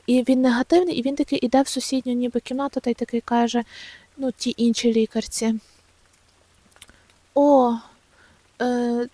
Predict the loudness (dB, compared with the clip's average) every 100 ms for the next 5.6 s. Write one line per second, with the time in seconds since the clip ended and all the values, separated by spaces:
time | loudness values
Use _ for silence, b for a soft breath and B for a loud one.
0 | -12 -14 -6 4 6 8 4 2 -2 -2
1 | 0 -2 -2 2 4 6 4 4 4 6
2 | 6 8 8 8 6 4 0 -6 -6 0
3 | 2 2 2 2 2 2 4 6 6 4
4 | 2 -4 2 2 2 0 -2 0 0 2
5 | 0 -2 -2 -4 -6